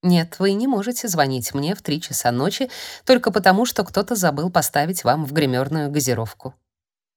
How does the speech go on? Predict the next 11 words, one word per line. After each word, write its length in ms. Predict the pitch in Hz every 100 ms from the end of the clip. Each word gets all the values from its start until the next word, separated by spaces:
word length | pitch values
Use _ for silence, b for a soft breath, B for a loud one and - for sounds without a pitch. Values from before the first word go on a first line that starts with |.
| _ _ _ _
Я 280 | 165 285 254
только 420 | 247 233 - 220
начинала 800 | 208 208 - 202 175 170 240 220
понимать, 640 | 180 147 135 139 226 -
что 220 | - - 143
на 120 | 123
самом 360 | - 226 196
деле 240 | 147 202 226
могу 220 | 196 208
сама 360 | - 226 262 269
выбирать, 560 | 139 123 127 123 -